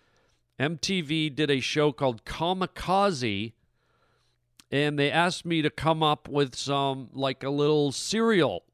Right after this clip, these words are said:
like, a little, you know, reoccurring sketch that they could play throughout the show.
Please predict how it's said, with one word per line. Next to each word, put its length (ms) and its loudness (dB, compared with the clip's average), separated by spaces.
like, 200 -6
a 40 -2
little, 640 2
you 100 -2
know, 240 2
reoccurring 760 2
sketch 520 -2
that 180 -4
they 100 -2
could 220 -6
play 360 0
throughout 480 -2
the 60 -8
show. 640 4